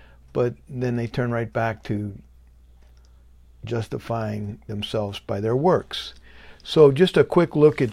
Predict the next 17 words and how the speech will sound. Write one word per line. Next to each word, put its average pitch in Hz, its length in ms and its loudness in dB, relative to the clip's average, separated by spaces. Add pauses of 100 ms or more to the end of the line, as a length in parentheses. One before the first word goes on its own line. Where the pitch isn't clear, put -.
the 123 180 -2
book 143 260 6
of 113 160 2
Galatians. 113 880 -2 (680)
Um, 104 640 -6 (960)
Galatians 143 800 4 (120)
is 123 220 0
not 143 240 4
a 120 80 -2
city. 110 600 0 (1160)
It's 113 340 -4
a, 107 240 -2
a 110 80 -4
region 131 720 2 (260)
in 117 160 -4
Asia 123 380 2
Minor. 107 480 -4